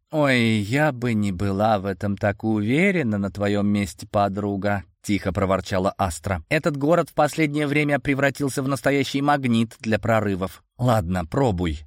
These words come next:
нехотя согласился Альберт, глядя, как ещё сразу десяток нитей рванули в разные стороны, уплотняя паутину.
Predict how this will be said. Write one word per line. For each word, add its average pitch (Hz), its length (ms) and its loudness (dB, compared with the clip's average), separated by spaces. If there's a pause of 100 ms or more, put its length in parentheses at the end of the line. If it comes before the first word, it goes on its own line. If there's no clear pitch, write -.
нехотя 95 480 -2
согласился 92 800 -2
Альберт, 95 540 -2
глядя, 101 640 0
как - 240 -6
ещё 143 420 0
сразу 120 420 0
десяток 110 560 -2
нитей 113 640 -2
рванули 104 560 0
в 90 80 -2
разные 92 440 0
стороны, 104 640 0
уплотняя 95 720 0
паутину. 85 720 -4